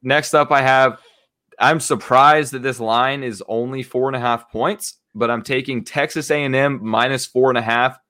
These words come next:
at Arkansas. I think the Razorbacks are still phonies in the S E C. They're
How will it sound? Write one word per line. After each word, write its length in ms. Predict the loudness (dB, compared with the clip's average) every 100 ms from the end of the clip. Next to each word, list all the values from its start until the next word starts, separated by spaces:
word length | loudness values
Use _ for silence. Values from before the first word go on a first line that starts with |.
| 0
at 220 | 2 2 2
Arkansas. 720 | 2 2 -4 -2 2 2 2 _ _ _ _ _
I 100 | -8
think 240 | -6 -6 -2
the 60 |
Razorbacks 680 | 2 2 2 2 2 2 -2
are 80 | -4
still 440 | -6 -2 0 0
phonies 540 | 0 0 0 0 -6 -6
in 60 |
the 120 | -6
S 180 | -6 -6
E 80 | -8
C. 320 | -8 -6 -4
They're 320 | -2 -2 -4